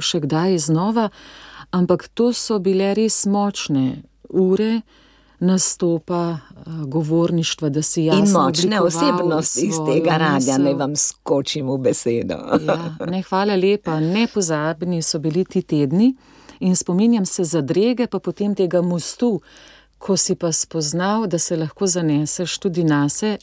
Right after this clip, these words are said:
Speaker 1: in osvojil določena orodja, ki pomagajo. Seveda še vedno delamo na rodnosti. Skratka, od sredine devetdesetih let, gospa Bogdana Herman, ste se potem začeli ukvarjati s poslovno komunikacijo,
Speaker 2: Ja.
Speaker 1: posebej s preučevanjem in poučevanjem javnega nastopanja,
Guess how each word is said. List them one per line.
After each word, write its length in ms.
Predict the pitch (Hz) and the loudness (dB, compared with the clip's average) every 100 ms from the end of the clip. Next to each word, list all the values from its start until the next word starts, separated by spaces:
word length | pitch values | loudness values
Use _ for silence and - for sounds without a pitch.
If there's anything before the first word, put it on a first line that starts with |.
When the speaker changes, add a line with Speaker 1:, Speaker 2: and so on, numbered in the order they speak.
| _ | _
Speaker 1:
in 220 | 185 180 175 | 2 2 2
osvojil 680 | 180 160 - 196 233 233 170 | 0 0 0 0 2 2 0
določena 560 | 165 165 165 - 190 165 | 0 -2 -2 -4 -4 -2
orodja, 540 | 151 156 160 160 190 - | -2 0 -2 -2 -4 -4
ki 220 | - 185 | -4 -2
pomagajo. 560 | 180 156 135 131 131 120 | 0 0 0 -2 -4 -2
Seveda 240 | - 175 | 2 2
še 160 | - 165 | 0 0
vedno 160 | 156 | 0
delamo 300 | 143 143 135 | 2 0 2
na 80 | 135 | 2
rodnosti. 500 | 131 120 123 - - - - - - | 0 -2 -4 -4 -6 -10 -14 -14 -4
Skratka, 540 | - 208 208 208 - 143 | 0 2 2 0 -2 0
od 80 | |
sredine 460 | - 165 156 247 240 | 0 -2 2 2 2
devetdesetih 640 | 190 214 202 - 202 180 185 | 0 -2 -2 -4 -4 -4 -2
let, 200 | 214 170 | -2 -2
gospa 220 | 170 190 | -4 -4
Bogdana 400 | 165 165 175 185 | -4 -2 -2 -4
Herman, 440 | 160 175 185 196 175 | -2 -2 0 0 -2
ste 160 | - 180 | -2 -2
se 80 | 175 | -2
potem 260 | 165 180 | -2 -2
začeli 380 | 165 156 175 175 | -2 -2 0 -2
ukvarjati 460 | 156 151 160 160 170 | 0 0 0 0 -2
s 80 | |
poslovno 500 | - 156 196 208 220 | 0 0 2 2 0
komunikacijo, 840 | 196 190 185 160 156 151 - 160 147 | 0 -2 -2 -2 -4 -2 -2 -2 -4
Speaker 2:
Ja. 420 | - - - - | -6 -18 -18 -2
Speaker 1:
posebej 460 | 180 - 247 190 165 | 0 2 2 2 0
s 120 | - | 0
preučevanjem 840 | 233 262 226 - 180 170 175 170 | 2 2 2 -2 -2 -2 -2 0
in 120 | 156 151 | -2 0
poučevanjem 720 | 220 220 - 170 170 180 160 | 0 0 -2 -4 -2 -2 0
javnega 420 | 156 170 156 143 | 0 0 0 0
nastopanja, 720 | 143 - 226 233 202 180 | 2 2 -2 -2 -2 -2